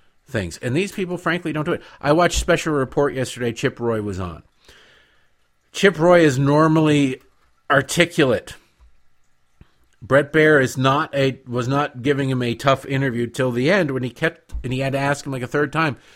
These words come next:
"Okay, well, what, what do you want? What would it be? What is it that you need? What is it that you want? You say you're not opposed to Kevin McCarthy. You have these demands.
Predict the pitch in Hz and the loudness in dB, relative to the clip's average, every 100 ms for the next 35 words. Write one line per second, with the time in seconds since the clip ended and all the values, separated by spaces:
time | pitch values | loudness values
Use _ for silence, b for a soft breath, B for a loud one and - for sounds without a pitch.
0 | b b b b b b - 139 147 143 | b b b b b b -10 -6 -2 -2
1 | 131 143 185 135 127 127 139 196 - 185 | 0 0 0 -4 -10 -2 0 0 -4 -4
2 | 180 131 156 185 117 143 208 165 208 196 | -2 -2 -2 -2 2 2 2 2 2 2
3 | 180 117 214 175 127 196 233 208 202 202 | -2 -2 -2 -2 4 4 4 2 2 2
4 | 185 175 185 180 226 170 147 220 214 185 | 0 -2 -2 -2 -2 -2 2 4 4 2
5 | 190 190 180 180 160 202 190 117 - _ | 0 0 -4 -6 -2 0 0 -2 -10 _
6 | _ _ _ _ _ _ - 127 - 175 | _ _ _ _ _ _ -6 -6 0 2
7 | 196 190 190 180 185 190 180 170 180 165 | 4 4 2 4 4 4 2 2 2 2
8 | 160 151 170 175 170 160 156 151 156 156 | 0 2 2 2 2 2 2 0 -2 -2
9 | 160 | -4